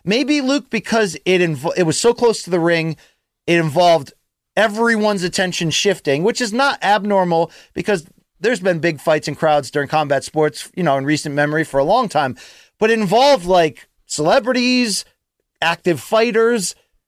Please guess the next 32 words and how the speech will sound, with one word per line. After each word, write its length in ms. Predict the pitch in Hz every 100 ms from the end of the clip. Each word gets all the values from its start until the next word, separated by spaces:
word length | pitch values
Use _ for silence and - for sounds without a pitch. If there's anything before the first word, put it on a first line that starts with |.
| _ _ _ -
Steven 400 | - - 226 226
Espinoza, 720 | 208 185 175 220 254 240 202 190
uh, 40 |
uh, 220 | 190 175 175
Steven 280 | - 233 220
Espinoza 320 | 190 208 220
of 60 | 180
Showtime 340 | 214 208 165
Sports 320 | - 240 269 196
is 80 |
right 100 | 185
in 60 | 190
the 60 | 156
middle 280 | 208 254
of 80 | 240
that, 220 | 233 226
so 100 | -
I 60 | 196
wonder 260 | 190 226 196
if 100 | 139
all 260 | 180 202 175
that 320 | 175 165 - - -
played 180 | 185 175
into 260 | 196 180 160
it, 100 | 151
but 100 | 156
it 40 |
was 140 | 156 135
the 60 |
referee's 380 | 190 202 208 185
discretion, 600 | 143 - 170 190 175 139
and 180 | 135